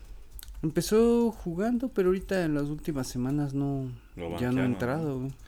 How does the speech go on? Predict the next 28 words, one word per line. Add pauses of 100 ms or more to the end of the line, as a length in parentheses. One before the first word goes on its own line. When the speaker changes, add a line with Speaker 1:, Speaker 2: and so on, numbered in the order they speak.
(320)
Speaker 2:
Chale, (140)
en
fin. (500)
Pues
con
eso
vamos,
ya. (140)
Es,
es
lo
que
hay
y
con
todo
y
huevos,
ya
ni
modo. (200)
Que, (160)
que
sea
lo
que
Dios
quiera.